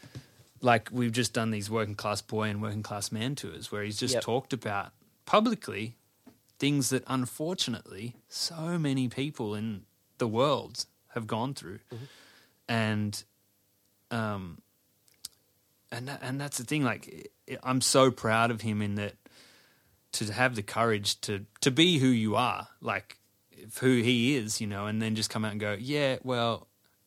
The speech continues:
Speaker 1: I'm this guy, but actually this happened to me. I feel like this."
Speaker 2: Mm-hmm.
Speaker 1: Uh, you know, I've never really felt grateful for my life until very recently because I just had all the, you know, all this shit going on and all this shit from my past.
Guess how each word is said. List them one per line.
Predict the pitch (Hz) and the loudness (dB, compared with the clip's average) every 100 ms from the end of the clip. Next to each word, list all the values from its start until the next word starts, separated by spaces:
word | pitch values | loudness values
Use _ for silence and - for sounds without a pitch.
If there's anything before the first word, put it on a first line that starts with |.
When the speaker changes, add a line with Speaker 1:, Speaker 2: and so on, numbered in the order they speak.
| - | -2
Speaker 1:
I'm | 127 139 | 2 2
this | 127 117 | 2 0
guy, | 135 127 110 98 - - _ | 2 2 0 -4 -12 -20 _
but | - 110 | -6 -2
actually | 117 - 98 | 0 0 -2
this | 98 120 | 0 0
happened | - 117 113 104 | 0 -2 -2 -4
to | 110 | -2
me. | 104 104 | -2 0
I | 117 | 0
feel | 117 - 113 | 0 2 2
like | 113 101 104 | 2 0 -2
this." | 107 110 104 - - | -2 0 0 -4 -6
Speaker 2:
Mm-hmm. | 123 170 - _ _ _ _ _ _ _ _ | -8 -10 -14 _ _ _ _ _ _ _ _
Speaker 1:
Uh, | 123 123 - | -6 -6 -6
you | - 127 | 0 2
know, | 107 107 - | 4 2 2
I've | 117 117 | 0 0
never | 117 117 113 | 2 2 2
really | 110 113 120 110 | 0 2 2 0
felt | 104 - 110 110 - _ _ _ - _ - | -4 -2 0 -2 -4 _ _ _ -20 _ -6
grateful | - 110 104 131 | 0 0 0 -4
for | 113 117 | 0 2
my | 113 | 4
life | 113 104 - | 4 2 0
until | 110 120 | -4 -2
very | 104 120 135 123 | 0 4 4 4
recently | 117 120 127 110 117 | 4 2 2 0 0
because | 113 110 - 117 110 | 0 -2 0 0 2
I | 104 | 0
just | 101 107 - | 0 -2 -2
had | - 104 | -4 -4
all | 110 117 | -2 0
the, | 117 113 - | 0 -2 -4
you | 139 | 2
know, | 131 120 | 4 4
all | 135 | 4
this | 139 131 | 4 4
shit | - 131 - | 2 -2 -2
going | 127 123 120 | 0 2 2
on | 120 120 | 2 2
and | 117 | 2
all | |
this | 127 117 | 0 0
shit | - 120 | -2 -4
from | - | -6
my | 131 | -6
past. | 117 120 120 120 | -4 -2 -2 -4